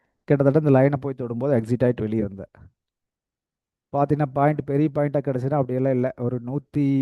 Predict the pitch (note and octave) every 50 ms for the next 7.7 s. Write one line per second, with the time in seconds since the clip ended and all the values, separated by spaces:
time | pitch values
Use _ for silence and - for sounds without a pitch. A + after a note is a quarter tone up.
0 | C3+ C3 C3 B2+ B2+ B2+ C3+ C#3+ C#3 B2+ C3+ C#3+ C#3 C#3 D#3 C#3 C#3 C3+ B2 -
1 | B2+ B2+ B2 C#3 B2 A#2+ A#2+ A#2+ A#2+ B2 A#2+ A#2 A#2+ C3 D3+ - - _ _ _
2 | _ _ _ _ _ _ _ _ _ _ _ _ _ _ _ _ _ _ _ _
3 | _ _ _ _ _ _ _ _ _ _ _ _ _ _ _ - B2 C3+ D3 C#3
4 | - C#3 B2 A#2 A#2 B2+ C#3+ D3 A#2 G#2 G#2+ A2+ G#2+ G#2 G#2 F#2+ - - G2 G2
5 | G2 G2 - - B2 A#2+ B2+ B2 C3+ B2 A#2 A2+ C3+ A#2 A2+ A#2 A#2 A2+ A2 A2
6 | A2 G#2+ G#2 G#2+ A2+ A2+ A#2 A#2 A2 A2 G2+ G2 F#2 - - - A2+ A2+ A2 A2+
7 | A#2 B2+ A#2+ A#2 G#2 G#2 G2+ G2+ G2+ F#2 E2+ - A2 -